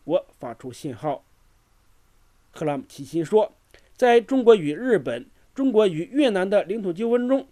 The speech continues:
俄罗斯不会表态支持纠纷中的任何一方。俄罗斯与日本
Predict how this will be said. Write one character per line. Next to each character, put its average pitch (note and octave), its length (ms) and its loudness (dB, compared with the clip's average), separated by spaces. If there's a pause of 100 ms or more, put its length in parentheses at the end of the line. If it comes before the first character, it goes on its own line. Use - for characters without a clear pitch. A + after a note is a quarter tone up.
(240)
俄 C4+ 120 -4
罗 D#4 160 0
斯 C#4+ 140 -4
不 C4+ 160 -6
会 C#4 160 -2
表 F#3 260 -4
态 G3+ 340 0
支 F3+ 220 -8
持 F3 320 -10
纠 E3+ 180 -4
纷 E3+ 200 -6
中 F3 160 -4
的 E3+ 160 -4 (180)
任 A#3 180 0
何 C#3 140 -10
一 D#3 140 -8
方。 G3+ 280 0 (380)
俄 C4 100 -4
罗 D4+ 160 2
斯 B3+ 240 -8 (260)
与 F#3+ 280 -8
日 C4+ 220 2
本 - 240 -4